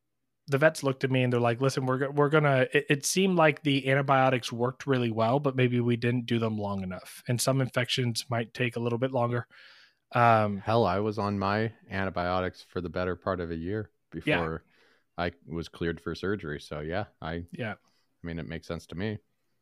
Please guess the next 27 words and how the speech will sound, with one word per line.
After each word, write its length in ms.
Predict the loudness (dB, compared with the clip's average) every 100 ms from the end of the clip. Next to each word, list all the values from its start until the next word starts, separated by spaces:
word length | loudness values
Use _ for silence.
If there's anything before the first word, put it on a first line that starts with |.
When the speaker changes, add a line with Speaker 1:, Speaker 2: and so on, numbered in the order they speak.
| _ _ _ 2
Speaker 1:
Right. 280 | 6 6 4
So 280 | 0 4 4
they're 140 | 6 6
like, 220 | 6 4
"Okay, 220 | 2 2
this 300 | 2 0 2
worked. 320 | 0 0 -6 -4
So 220 | 2 4
we'll 240 | 6 4
do 280 | 4 2 4
it 60 | 4
again. 400 | 4 4 4 2
But 120 | 2
instead 300 | 4 2 0
of 60 | 0
for 100 | -2
ten 200 | 0 2
injections, 540 | 2 0 -2 -2 -2
we'll 100 | -2
do 140 | 0 0
it 80 |
for 100 | 0
twenty 440 | -2 0 0 -2 -6 _
injections 640 | -2 0 0 0 -4 -4 -8 _ _ -20 -20 _ 2
every 220 | 4 2
three 240 | 0 0
days." 400 | 0 -6 -10 -14